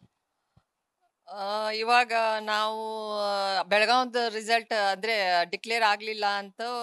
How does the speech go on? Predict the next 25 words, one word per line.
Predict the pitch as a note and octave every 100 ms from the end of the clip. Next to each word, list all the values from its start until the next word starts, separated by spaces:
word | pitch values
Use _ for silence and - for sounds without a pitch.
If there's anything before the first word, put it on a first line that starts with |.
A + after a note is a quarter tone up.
| A3 G3
ಅದಕ್ಕೆ | G3 F#3+ - G3+ G3+
ಏನಾಯ್ತು | F#3+ G#3 A3 G#3 _ G3+ G3+
ಕೇಳೋ | F#3+ F#3+ F#3+
ಸಂಬಂಧ | G#3 F#3+ F3+
ಅಂತ | F3+ F3
ನಾವು | F#3 F3+ E3+ E3+ E3 E3
ಹೈಕಮಾಂಡ್ | E3+ _ E3+ E3 E3+ E3
ಕೇಳ್ಬೇಕಂತ | - E3+ E3 E3 E3 D#3+ F3 E3 D#3
ದಿಲ್ಲಿಗೆ | E3 D#3+ E3
ಹೋಗಿದ್ದೆ. | D#3+ E3 D#3 G#3 _ _ _ -
ಅಷ್ಟರಲ್ಲಿ | F#3 - F#3 G3 G3 F#3+ F#3 F#3 F#3 _ _ _ _
ಜಗದೀಶ್ | F3+ F#3+ G#3 G#3+
ಶೆಟ್ಟರ್ | G#3+ - G3+
ಅವ್ರಿಗೆ | G3+ G3 F#3 G3+ G3+ F#3+
ಬೆಳಗಾವ್ | F#3 F#3 F#3
ಕೊಡೋದು | F#3+ F#3+ F#3+
ಮಾಡಿದಾರ | F3+ E3 F3 F3+
ಅಂತ | F3+ E3+
ತಿಳಿತು. | F3+ E3+ E3 -
ಹಿಂಗಾಗಿ | G3+ F#3+ F3 F3+ G3+
ನಾವು | F#3+ F3+
ಅಲ್ಲಿ | E3 E3+
ಯಾರಿಗೂ | E3 E3 F#3
ಭೇಟಿ | F3+ D#3 C#3+
ಆಗಿಲ್ಲ. | C3 G#2